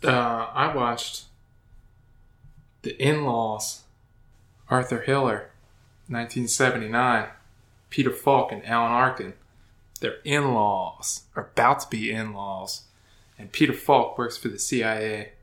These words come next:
and he gets, uh, Alan Arkin, who plays Sheldon Cornpet, who's a dentist on Fifth Avenue, gets him involved in this crazy scheme, C I A scheme, involving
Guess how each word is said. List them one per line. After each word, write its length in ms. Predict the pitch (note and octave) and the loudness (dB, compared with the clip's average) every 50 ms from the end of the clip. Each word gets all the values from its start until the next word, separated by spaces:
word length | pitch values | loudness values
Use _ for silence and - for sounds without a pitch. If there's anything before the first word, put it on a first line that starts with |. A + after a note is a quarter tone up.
| - _ _ _ _ _ _ _ - | -20 _ _ _ _ _ _ _ -12
and 160 | A2 G#2+ G#2 | -10 -8 -4
he 140 | C3 A#2+ A#2+ | -4 -4 -2
gets, 600 | A#2 B2 A#2+ A2+ G#2+ G#2+ - - - - - - | 0 2 2 2 2 0 -4 -6 -8 -8 -6 -4
uh, 340 | B2 A2 G#2 G#2 G2 F#2+ G2 - - - _ - - - - _ _ _ _ _ _ _ _ _ _ _ _ _ _ _ _ _ - - - | -4 -2 -2 -2 -4 -6 -6 -10 -14 -20 _ -20 -20 -20 -20 _ _ _ _ _ _ _ _ _ _ _ _ _ _ _ _ _ -12 -4 0
Alan 260 | B2 A#2+ A#2 A#2 A#2 | 2 2 2 2 0
Arkin, 340 | A#2 A#2+ A#2+ A#2+ - A2+ G#2+ | 0 -2 -2 -2 -6 -12 -14
who 100 | A2+ G#2+ | -14 -16
plays 340 | - - A#2+ A2 G#2+ - - | -12 -10 -8 -6 -6 -4 -2
Sheldon 400 | - - B2+ A#2+ A#2 G2+ G2 - - | -2 0 0 -2 -2 -6 -10 -10 -6
Cornpet, 600 | - D3 C3+ B2+ B2+ - - - A2+ A2 A2 - - - _ _ _ - | -4 -2 -2 -2 -4 -4 -4 -2 -2 -2 -4 -8 -12 -18 _ _ _ -16
who's 140 | C3 - G#2 | -12 -12 -12
a 60 | F#2+ | -12
dentist 720 | F#2+ F#2 - A#2 B2 B2+ A#2+ G#2+ G#2 - - - - - _ _ - _ _ _ _ _ _ _ _ _ _ _ _ _ - - | -10 -6 -2 -2 0 0 -2 -4 -6 -6 -8 -10 -10 -16 _ _ -20 _ _ _ _ _ _ _ _ _ _ _ _ _ -20 -20
on 80 | G#2 - - | -18 -8 -4
Fifth 260 | - C3 A#2 - - | -2 -2 0 0 2
Avenue, 460 | A#2 A2+ A#2 A#2 G#2+ G#2 G2+ G2 G2+ - - - | 2 2 2 2 0 -4 -8 -10 -12 -14 -8 -4
gets 220 | - B2 A#2 - - | -4 -4 -4 -4 -4
him 160 | C#3+ C#3 B2 | -4 -4 -4
involved 500 | A2 G#2 F#2+ - A2 G#2+ G#2 G#2+ G#2 - G#2+ | -4 -6 -2 0 0 2 2 0 -2 -6 -10
in 80 | G2+ G2+ | -10 -10
this 360 | G2+ G2+ G2 - - - - _ _ _ _ _ _ _ - _ _ _ _ - - - | -10 -10 -10 -10 -10 -12 -16 _ _ _ _ _ _ _ -20 _ _ _ _ -16 -12 -8
crazy 640 | - - - - - C#3+ B2 A#2+ A#2 A2+ A#2 A#2 G#2 | -6 -6 -2 0 2 2 4 4 2 0 -2 -4 -4
scheme, 540 | - - - - B2 A#2 A2+ G#2+ G2+ G2 - - - - - _ - | -2 -4 -2 -2 -2 -2 -2 -2 -6 -8 -12 -16 -20 -20 -20 _ -4
C 420 | - - - - - D#3 D3+ C#3 | 0 2 4 4 4 4 2 2
I 160 | A#2 A2+ A2 | 2 2 0
A 180 | A2 A2 A2 A2 | 0 0 -2 -2
scheme, 440 | - - - - G#2+ G2+ G2 F#2+ - _ _ _ _ _ _ _ _ _ _ _ _ _ _ _ _ _ _ _ - | -2 -4 -4 -4 -6 -6 -8 -12 -14 _ _ _ _ _ _ _ _ _ _ _ _ _ _ _ _ _ _ _ -14
involving 640 | A#2+ G#2 G2+ G#2+ A2 A2 A2 G#2+ G#2+ G#2+ G#2+ G#2+ - | -12 -8 -4 0 2 2 2 2 0 -4 -8 -8 -12